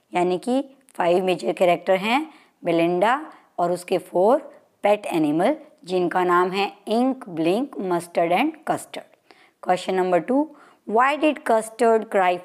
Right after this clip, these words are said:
for a nice safe cage? Why is the dragon called cowardly dragon? कस्टर्ड हमेशा सेफ केज के लिए क्यों क्राई करता रहता था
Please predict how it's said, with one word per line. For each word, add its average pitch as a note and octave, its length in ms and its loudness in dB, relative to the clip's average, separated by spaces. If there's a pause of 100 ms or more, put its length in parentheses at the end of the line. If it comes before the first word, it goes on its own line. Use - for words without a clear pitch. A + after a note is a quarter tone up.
for F3+ 100 2
a F3 200 2
nice G#3+ 540 -2
safe F3 380 -6
cage? C3 360 -4 (440)
Why A3 480 2
is G#3 180 4
the F#3+ 240 2
dragon F3+ 480 2
called E3+ 420 4 (480)
cowardly G#3+ 600 2
dragon? C#3 360 0 (680)
कस्टर्ड A#3 400 0
हमेशा B3 540 0
सेफ A3+ 440 0
केज A3 200 2
के - 160 -4
लिए A3 140 4
क्यों E3+ 260 0
क्राई E3+ 260 0
करता F#3 320 2
रहता G3 300 0
था B3 300 -2